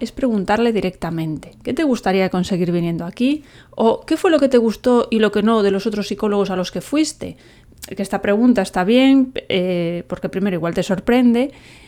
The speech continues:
eh, y a-, y igual te sorprende la respuesta, ¿no? Porque a lo mejor dicen, "No, es que me mandaba cosas para casa, pero yo lo que quería era hablar y a mí esto no me, no me hacía efecto", no sé qué, ¿no? Entonces parece que lo que buscan es más reflexionar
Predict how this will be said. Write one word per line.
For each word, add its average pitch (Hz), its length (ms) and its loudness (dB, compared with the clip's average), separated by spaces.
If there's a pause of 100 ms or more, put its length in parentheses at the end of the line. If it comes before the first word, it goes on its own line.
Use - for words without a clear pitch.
(180)
eh, 196 280 0
y 202 180 0
a-, 196 160 2
y 196 200 0
igual 185 220 2
te 220 60 0
sorprende 208 380 2
la 185 100 2
respuesta, 185 560 0
¿no? 240 120 0
Porque - 160 -2
a - 20 0
lo 180 60 -2
mejor 190 200 -2
dicen, 185 180 -4
"No, 247 80 0
es 285 60 -2
que 262 80 -4
me 233 60 0
mandaba 240 320 0
cosas 262 180 0
para 247 200 0
casa, 285 260 -2
pero 226 140 -4
yo 214 40 0
lo 226 80 0
que 226 140 -4
quería 226 220 0
era 214 100 0
hablar 269 320 2
y 226 60 2
a 208 40 2
mí 220 140 0
esto 220 240 -4
no 208 80 0
me, 202 400 -2
no 202 240 -2
me 196 80 0
hacía 185 180 -2
efecto", 254 460 -2
no 190 100 -2
sé 175 140 -10
qué, - 180 -10
¿no? 233 100 0
Entonces 202 360 0
parece 180 320 -8
que 220 80 -2
lo 196 100 -2
que 202 80 -4
buscan 190 320 -6
es 196 120 -4
más 196 120 -2
reflexionar 208 800 -2